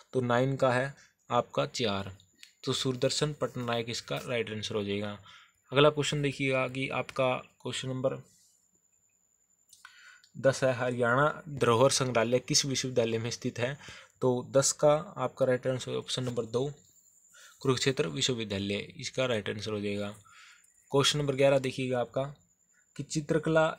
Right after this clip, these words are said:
विषय किस अनुसंधान की शाखा है? तो ग्यारह का आपका राइट आंसर हो जाएगा ऑप्शन नंबर दो, ललित कला, इसका राइट आंसर हो जाएगा। और क्वेश्चन नंबर बारह देखिए कि अलगिला तकनीक किस कला से संबंधित है? तो बारह का आपका राइट आंसर हो जाएगा ऑप्शन नंबर एक, भित्ति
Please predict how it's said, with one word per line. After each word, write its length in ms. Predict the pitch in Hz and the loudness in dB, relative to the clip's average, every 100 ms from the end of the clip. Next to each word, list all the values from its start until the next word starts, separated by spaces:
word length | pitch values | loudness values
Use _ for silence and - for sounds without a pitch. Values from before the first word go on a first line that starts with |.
| 131 | -4
विषय 300 | 135 - 147 | 0 2 2
किस 260 | 170 165 | 2 2
अनुसंधान 640 | 139 135 131 139 131 127 131 | 2 0 -2 -2 0 2 2
की 140 | 135 | -2
शाखा 340 | - 120 123 113 | -2 -2 -2 -2
है? 240 | 127 139 - - - - | -2 -4 -12 -20 -14 -8
तो 80 | 123 | 0
ग्यारह 320 | 131 147 147 | 4 6 4
का 140 | 143 | 2
आपका 340 | 131 - 135 127 | -2 -4 -4 -2
राइट 220 | 127 123 | -2 -4
आंसर 180 | 120 120 | -8 -8
हो 60 | |
जाएगा 140 | 120 123 | -6 -6
ऑप्शन 240 | - 127 | -6 -8
नंबर 280 | 120 117 113 | -8 -4 -4
दो, 160 | 135 | -4
ललित 360 | 127 117 117 110 | -2 -2 -4 -6
कला, 220 | 117 113 | -4 -4
इसका 300 | 123 - 131 | -6 -6 -6
राइट 280 | 131 113 104 | -2 -2 -2
आंसर 220 | 107 104 | -8 -6
हो 100 | 104 | -4
जाएगा। 360 | 104 101 104 104 - _ - - - - _ - | -4 -4 -6 -10 -18 _ -20 -20 -20 -20 _ -4
और 400 | 104 104 110 - - _ _ - _ - _ _ | 0 2 0 -4 -18 _ _ -20 _ -20 _ _
क्वेश्चन 240 | 139 - 156 | -6 -2 2
नंबर 180 | 151 | 2
बारह 260 | 139 147 143 | 4 4 4
देखिए 320 | 135 127 139 | 0 -4 -4
कि 200 | 135 151 - | -4 -6 0
अलगिला 720 | 147 143 139 143 135 123 123 - - - _ - | 0 2 2 4 6 4 -2 -14 -20 -20 _ 0
तकनीक 380 | 131 143 143 - | 4 6 4 2
किस 220 | 165 - | 0 2
कला 260 | 147 131 | 4 4
से 140 | 123 127 | 2 -2
संबंधित 400 | 123 123 123 - | -4 -2 -4 -2
है? 200 | 127 147 - - - | -2 -4 -18 -14 -4
तो 80 | 107 | 4
बारह 320 | 123 139 143 | 6 6 4
का 140 | 135 | 2
आपका 280 | 127 - 131 | -2 0 0
राइट 280 | 123 117 127 | 2 0 -4
आंसर 220 | 113 117 | -6 -6
हो 40 | |
जाएगा 160 | 110 123 | -8 -8
ऑप्शन 280 | 131 - 131 | -8 -6 -6
नंबर 200 | 120 120 | -2 -2
एक, 160 | 127 | -4
भित्ति 460 | 104 101 - 131 | -10 -12 -6 -6